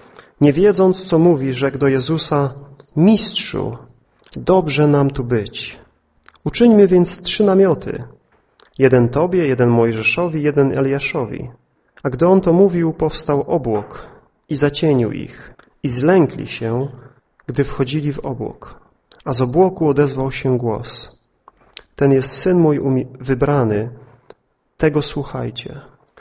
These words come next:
A gdy ten głos się odezwał, okazało się, że Jezus był sam. A oni przemilczeli to i w tych dniach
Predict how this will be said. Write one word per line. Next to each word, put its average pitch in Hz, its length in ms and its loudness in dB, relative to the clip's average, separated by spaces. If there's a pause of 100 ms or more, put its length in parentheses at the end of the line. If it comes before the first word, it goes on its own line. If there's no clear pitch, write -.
(140)
A 143 80 0
gdy 135 140 -4
ten 143 200 4
głos 175 220 0
się 151 200 0
odezwał, 156 600 2 (500)
okazało 165 500 0
się, 160 300 0
że 139 160 0
Jezus 156 360 -2
był 147 200 -6
sam. 120 480 -6 (540)
A 139 120 0
oni 170 360 6 (280)
przemilczeli 143 720 -4
to 117 320 -6 (540)
i 123 100 -6
w - 180 -10
tych 160 220 -4
dniach 117 640 -2